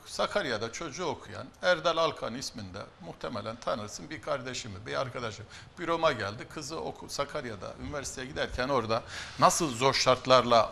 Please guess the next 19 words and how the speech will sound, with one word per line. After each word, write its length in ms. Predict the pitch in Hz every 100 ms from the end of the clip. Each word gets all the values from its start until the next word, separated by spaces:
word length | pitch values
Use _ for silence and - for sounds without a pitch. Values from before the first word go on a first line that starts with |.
| -
kaldığını, 640 | - 113 107 113 101 98 - - -
yurt 260 | 151 196
ararken 600 | 165 147 156 - 147 117
nelerle 420 | 120 139 160 147 127
karşılaştığını 760 | 127 117 123 113 - 120 131
anlattı. 560 | 117 107 98 - 117 147 - - -
Ve 160 | 127 175
bir 160 | 220
tane 320 | - 170 143 127
de 160 | 143 - - -
zor 360 | 110 147 220 160
şartlarla 720 | - 143 - 147 151 123 -
Tokat'tan 600 | 180 - 131 - 131 120
gelmiş 460 | 139 139 127 -
bir 180 | 131 120
kız, 300 | - 135 -
fakir 360 | - 120 - 139
aile 380 | 127 113 131
çocuğu, 520 | 139 131 107 110 135